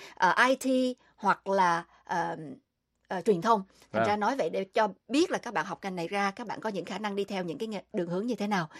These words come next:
Speaker 1: Thưa giáo sư, bây giờ trong đây nó có rất là nhiều phân ngành của
Speaker 2: Vâng.
Speaker 1: ngành viễn thông.
Speaker 2: Vâng.
Speaker 1: Giáo sư có thể giới thiệu những cái phân ngành
Speaker 2: Vâng,
Speaker 1: để, dạ,
Speaker 2: vâng,
Speaker 1: để
Speaker 2: vâng.
Speaker 1: các bạn biết là cái con đường nghề nghiệp
Speaker 2: Cái
Speaker 1: nó
Speaker 2: thứ
Speaker 1: như
Speaker 2: nhất
Speaker 1: thế nào?
Speaker 2: là cái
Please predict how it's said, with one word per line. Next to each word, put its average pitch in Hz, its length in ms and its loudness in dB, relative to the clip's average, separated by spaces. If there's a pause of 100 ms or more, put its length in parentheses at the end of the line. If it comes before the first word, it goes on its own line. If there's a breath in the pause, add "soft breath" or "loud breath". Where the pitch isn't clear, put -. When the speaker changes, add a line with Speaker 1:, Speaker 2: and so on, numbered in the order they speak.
(240 loud breath)
Speaker 1:
Thưa 254 80 8
giáo 285 160 6
sư, 269 200 4
bây 233 120 -2
giờ 214 160 4
trong 269 180 2
đây 269 140 2
nó 294 80 -4
có 349 120 -4
rất 349 180 -2
là 240 60 0
nhiều 190 160 0
phân 240 240 -4
ngành 180 200 0 (240)
của - 100 -4
Speaker 2:
Vâng. 214 80 2
Speaker 1:
ngành 190 140 -2
viễn 175 200 -6
thông. 220 220 2 (180 loud breath)
Speaker 2:
Vâng. 208 120 0
Speaker 1:
Giáo 294 80 6
sư 262 120 2
có 277 100 -2
thể 226 120 -4
giới 247 180 2
thiệu 180 200 0
những 180 280 -4
cái 339 100 -4
phân 269 180 -2
ngành 190 220 0 (220 loud breath)
Speaker 2:
Vâng, 101 200 0
Speaker 1:
để, - 120 2
dạ, 180 220 2
Speaker 2:
vâng, 175 100 -8
Speaker 1:
để 180 140 0
Speaker 2:
vâng. - 200 -4
Speaker 1:
các 262 100 -2
bạn 180 160 -2
biết 262 160 -6
là 208 100 -4
cái 226 180 -10
con 208 180 -8
đường 170 420 -4
nghề 180 140 -2
nghiệp 165 120 0
Speaker 2:
Cái 156 120 8
Speaker 1:
nó - 20 6
Speaker 2:
thứ 185 60 8
Speaker 1:
như 185 60 4
Speaker 2:
nhất 202 140 8
Speaker 1:
thế 202 40 -8
nào? 131 80 4
Speaker 2:
là 123 160 12
cái 160 180 2